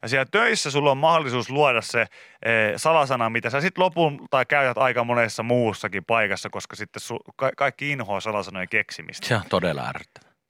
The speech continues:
Speaker 1: Tämä syy, miksi, eh, paska yksi kaksi kolme tai kakka yksi kaksi kolme
Speaker 2: Joo.
Speaker 1: on niin suosittuja, on se, mis-, minkä olen itsekin kohdannut, että töissä, kun se salasana pitää luoda – ja su-, suurin osa joutuu luomaan uuden salasanan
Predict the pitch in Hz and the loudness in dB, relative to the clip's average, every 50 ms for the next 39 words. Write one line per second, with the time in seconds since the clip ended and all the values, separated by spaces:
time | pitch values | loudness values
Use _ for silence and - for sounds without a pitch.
0 | _ _ _ 151 160 156 147 147 135 - - 254 285 277 220 185 160 151 - - | _ _ _ -2 0 2 0 0 0 0 2 4 4 6 4 4 2 0 0 0
1 | 135 139 143 - 143 135 131 127 - - 196 208 - - - - 131 127 - - | 0 0 0 2 2 2 2 0 2 2 2 2 2 -2 -4 -2 0 0 0 0
2 | 147 135 - - - - 123 - - - 143 135 135 127 120 110 - 113 113 110 | -2 -4 -4 -4 -6 -6 -6 -6 -6 -2 0 2 2 2 0 0 -2 -2 -2 -2
3 | - - 196 185 - _ _ - 120 120 120 113 - - 120 107 - - - 123 | 0 -2 -4 -4 -4 _ _ -2 0 0 0 -2 -4 -6 -8 -8 -8 -6 -2 2
4 | 123 147 156 165 170 127 120 117 113 - 196 190 190 147 127 - - - 117 110 | 2 4 4 4 4 2 0 -2 -2 0 2 2 2 2 0 -4 -6 -2 -2 -2
5 | - - 139 139 127 - - 208 185 156 - _ _ _ - - 135 123 - - | 0 0 -2 -4 -4 -2 0 0 0 0 -2 _ _ _ -12 -8 -8 -8 -8 -8
6 | - 160 160 156 170 175 180 180 247 254 - - 143 - - 180 - 156 156 123 | -10 -10 -4 -2 0 0 0 0 -2 -4 -4 -8 -10 -10 -10 -8 -2 -2 -2 -2
7 | 127 98 87 87 82 80 - _ _ _ _ - - _ _ _ _ 147 143 - | -2 -6 -8 -14 -18 -20 -20 _ _ _ _ -20 -20 _ _ _ _ -6 -2 -2
8 | 165 - - 269 285 285 262 196 135 - - - 131 107 - - _ _ _ _ | -4 0 2 4 4 6 4 4 2 -2 -2 0 -2 -2 -2 -6 _ _ _ _
9 | _ _ _ _ _ _ _ _ _ - - 143 143 139 147 - - - 151 135 | _ _ _ _ _ _ _ _ _ -8 -2 -2 -2 -2 -2 -6 -8 -8 -4 0
10 | - 220 240 233 190 131 151 135 120 - - 120 - - 110 104 107 127 180 208 | 0 2 4 4 2 2 2 0 0 0 -2 -6 -2 0 0 0 2 4 4 4
11 | 190 143 123 131 165 160 - _ _ _ _ _ _ _ _ _ _ _ _ _ | 6 6 4 2 0 -2 -4 _ _ _ _ _ _ _ _ _ _ _ _ _
12 | _ _ 123 131 127 - - _ _ - - - - _ - - 208 214 190 147 | _ _ -2 -2 -2 -2 -2 _ _ -20 -20 -20 -20 _ -4 0 2 2 2 4
13 | 139 143 202 185 185 147 143 151 147 135 135 123 127 160 185 180 147 117 110 107 | 4 2 4 4 4 2 4 2 2 2 2 4 4 6 6 4 4 4 4 4
14 | 113 135 131 127 117 110 98 98 - 120 107 92 104 95 95 95 92 | 4 4 4 4 2 2 0 0 0 0 0 0 -2 -8 -8 -10 -10